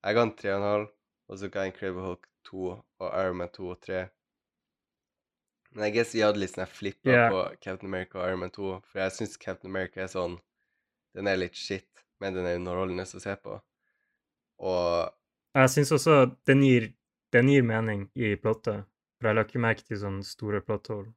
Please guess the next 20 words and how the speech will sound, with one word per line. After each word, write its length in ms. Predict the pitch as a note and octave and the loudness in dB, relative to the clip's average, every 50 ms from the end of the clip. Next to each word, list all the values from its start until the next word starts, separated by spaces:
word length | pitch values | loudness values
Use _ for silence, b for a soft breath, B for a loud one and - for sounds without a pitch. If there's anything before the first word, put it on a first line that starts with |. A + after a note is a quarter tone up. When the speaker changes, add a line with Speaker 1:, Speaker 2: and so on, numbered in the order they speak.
| _ - | _ -20
Speaker 2:
i 40 | - | -12
Captain 300 | - A2 G2+ - A2 G#2+ | -10 -10 -8 -8 -8 -8
America. 360 | G#2 G#2 G#2 G2+ F#2 E2+ E2+ | -8 -8 -8 -8 -8 -10 -10
Speaker 1:
Mm. 120 | E2 F2 | -10 -12
Speaker 2:
Det 240 | F#2+ _ _ _ - | -14 _ _ _ -4
var 100 | A2+ G#2+ | -2 -2
liksom, 460 | G#2 G2+ - - A2 G#2 F#2+ F#2+ - - _ _ _ _ _ _ _ _ - | -2 -2 -4 -6 -6 -6 -8 -10 -12 -16 _ _ _ _ _ _ _ _ -4
du 80 | A#2+ | 0
var 180 | A2 A2+ A2+ A#2 | 4 4 4 4
med 280 | A#2 A#2 A2 G#2 G2 F#2+ _ _ _ _ _ _ | 4 0 -2 -2 -4 -6 _ _ _ _ _ _
på 60 | A#2+ G#2+ | -10 -6
hva 120 | - G#2+ G2+ | -4 -4 -4
som 120 | G2+ G2 | -4 -4
skjedde. 300 | - A2 G#2 G2+ G2 G2+ G2+ _ _ _ _ _ _ | -4 -4 -2 -4 -4 -6 -10 _ _ _ _ _ _
Det 80 | _ - | _ -6
var 80 | A2+ A2 | -4 -2
liksom 300 | G#2 F#2+ - A2+ G#2+ - - | -2 -2 -4 -8 -8 -6 -4
en 180 | A2+ G#2 G#2 | -4 -2 -2
stor 380 | G2+ - - - A2 G2+ G2+ G2+ - - | -4 -6 -8 -8 -6 -6 -8 -10 -12 -12
konflikt. 420 | - G#2 F#2 G#2+ G#2 G#2 - _ | -12 -10 -8 -6 -6 -8 -8 _